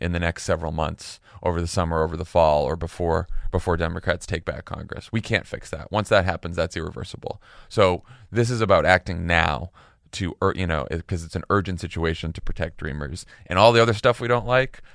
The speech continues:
we can fix later. You know, it's t-, twenty-five billion for the wall paid out over ten years. Like, we can get rid of that funding after November,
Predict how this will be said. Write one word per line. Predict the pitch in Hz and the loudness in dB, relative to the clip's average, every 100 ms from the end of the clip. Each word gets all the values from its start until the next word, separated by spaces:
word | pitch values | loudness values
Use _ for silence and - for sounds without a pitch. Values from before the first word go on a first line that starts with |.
| - | -8
we | 104 | -6
can | 101 87 | -4 -2
fix | 92 - | -2 0
later. | 85 76 - - - - - | 0 0 -4 -12 -20 -20 -8
You | 90 | -2
know, | 95 | 0
it's | 90 82 87 - | -2 -6 -8 -10
t-, | - - - - | -12 -12 -18 -2
twenty-five | 127 139 135 113 | 2 6 6 6
billion | 117 113 107 | 6 4 4
for | 104 | 2
the | 101 | 2
wall | 92 95 101 | 8 8 8
paid | - 107 | 6 4
out | 101 95 | 6 6
over | 87 | 2
ten | 87 104 90 | 0 -2 0
years. | 87 104 113 - - | 0 0 -2 -8 2
Like, | 101 95 - - - | 2 2 -6 -14 -2
we | 117 | 0
can | 120 113 - 67 65 107 | 2 0 -4 -10 -10 -6
get | - 113 | 0 0
rid | 104 110 | 2 2
of | |
that | 104 95 | 4 4
funding | - 90 85 85 | 2 0 0 0
after | 82 80 | 0 2
November, | 82 78 - - | 0 -2 -8 -14